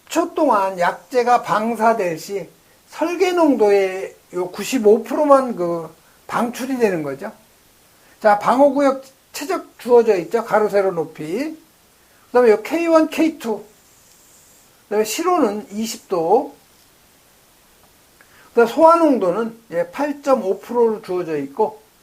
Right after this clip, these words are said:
여기는 A씨급 화재가 발생 가능한 장소라는 얘기죠. 자, 그럼 여기선 여러분이 이 할로겐 화합물 그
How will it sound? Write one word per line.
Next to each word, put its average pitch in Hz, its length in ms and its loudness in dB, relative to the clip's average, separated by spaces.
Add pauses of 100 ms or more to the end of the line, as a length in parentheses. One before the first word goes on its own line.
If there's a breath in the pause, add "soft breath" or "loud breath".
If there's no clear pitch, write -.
(340 soft breath)
여기는 220 560 0
A씨급 262 680 -4
화재가 226 440 0
발생 233 500 -4
가능한 214 520 -2
장소라는 156 600 -4
얘기죠. 147 340 -14 (3250 soft breath)
자, 196 160 4
그럼 277 200 2
여기선 262 440 2
여러분이 190 520 -2 (1120 soft breath)
이 175 220 -14 (1300)
할로겐 320 460 -4
화합물 262 440 2
그 170 440 -6